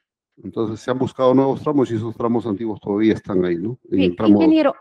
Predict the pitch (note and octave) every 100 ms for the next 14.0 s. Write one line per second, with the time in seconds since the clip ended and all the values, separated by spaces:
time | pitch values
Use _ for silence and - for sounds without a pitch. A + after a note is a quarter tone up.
0 | - F4 G4 F4 D4+ C4 G#3 - G3+ G3
1 | _ _ _ _ _ _ _ _ _ _
2 | _ _ - B3 D4+ C#4+ D4+ C#4+ C#4 C4
3 | C4+ C4 C4 B3+ B3+ B3 A3 A#3+ A#3+ B3
4 | A3+ A3 G3 G#3 G3 G3 G#3 - A3 A3
5 | A3 G3 G3+ G3 G3+ A3+ F#3+ G#3 F#3+ F#3
6 | A3 A3 G#3+ G#3 G3 G3 _ _ _ _
7 | C4 C#4 D4 C#4+ A#3+ A#3+ B3+ B3 - -
8 | A#3 G3+ G3 - A#3+ A3+ - F4+ F#4 -
9 | - - - A#3 - A3+ A3 A3 G#3+ G3
10 | B3 A#3+ C4 C4 B3 C4+ C4 B3+ C#4 C#4+
11 | D#4+ D4 C#4 C#4+ C4+ C4+ C4+ B3+ C4 B3
12 | C4 C4 C4 _ _ A#3 A3+ F#3 - -
13 | A3+ A3+ A#3+ A#3+ B3 B3+ A#3 A3+ G#3+ A3